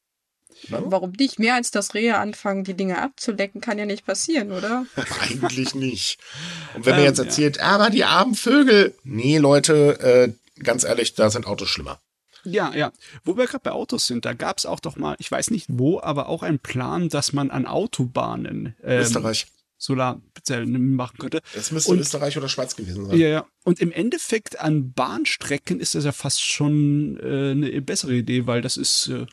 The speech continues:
Speaker 3: kontrollierbarer und vorhersehbarer als
Speaker 1: Ja, nicht nur
Speaker 3: Autos.
Speaker 1: das, sondern du kannst auch an den Bahnstrecken direkt, also gerade die Shinkansen-Linien, die sind ja aber ein bisschen versetzt und, äh, ummantelt und et cetera bla.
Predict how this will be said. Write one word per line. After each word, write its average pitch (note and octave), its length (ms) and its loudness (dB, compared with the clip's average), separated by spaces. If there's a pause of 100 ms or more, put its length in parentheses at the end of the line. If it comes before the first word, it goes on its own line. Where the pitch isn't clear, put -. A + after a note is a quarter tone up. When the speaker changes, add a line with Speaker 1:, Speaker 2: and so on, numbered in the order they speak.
(240)
Speaker 3:
kontrollierbarer C3 840 -2
und C3 120 -2
vorhersehbarer C3 840 -2
als B2+ 140 2
Speaker 1:
Ja, C#3 80 4
nicht D#3+ 100 2
nur D#3 40 4
Speaker 3:
Autos. D3+ 120 0
Speaker 1:
das, D3+ 240 4
sondern C3+ 220 0
du C3+ 80 -8
kannst - 340 -6
auch C#3 120 -6
an - 100 -6
den A2+ 120 -10
Bahnstrecken C#3 1000 -4
direkt, C3 260 -4
also G#2+ 140 -8
gerade A#2+ 220 -6
die A#2 120 -12
Shinkansen-Linien, A2+ 840 -6
die A2+ 80 -8
sind A2 160 -6
ja B2 60 -2
aber A2+ 100 -6
ein - 40 -8
bisschen A2+ 360 -4
versetzt B2 500 -6
und, A2+ 300 -8
äh, G#2 200 0
ummantelt C#3 500 -6
und B2+ 220 -12
et A2+ 100 -14
cetera B2 200 -4
bla. B2 260 0